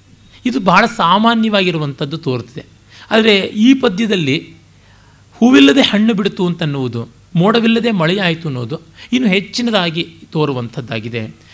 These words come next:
ಅಲಂಕಾರದ ಲಕ್ಷಣಕ್ಕಿಂತ ಅಲಂಕಾರದ ರಚನೆಯ ನಾವೀನ್ಯ ತುಂಬ ತುಂಬ ಮುಖ್ಯ.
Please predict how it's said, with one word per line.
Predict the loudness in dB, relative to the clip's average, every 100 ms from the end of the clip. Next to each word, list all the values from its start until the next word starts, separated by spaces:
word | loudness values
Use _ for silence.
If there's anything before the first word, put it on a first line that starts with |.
| -20 -20 -14 -4
ಅಲಂಕಾರದ | 0 0 2 4 4 4 -2 -4
ಲಕ್ಷಣಕ್ಕಿಂತ | -6 -6 -2 -2 -2 -4 -4 -4 -4 -4 -6 -10 -4
ಅಲಂಕಾರದ | -2 -2 -4 -4 -2 -2 -4 -6
ರಚನೆಯ | -4 -4 -2 0 0
ನಾವೀನ್ಯ | 0 0 -2 -4 -8 -10 -10
ತುಂಬ | -8 -8
ತುಂಬ | -8 -8 -8
ಮುಖ್ಯ. | -8 -10 -8 -8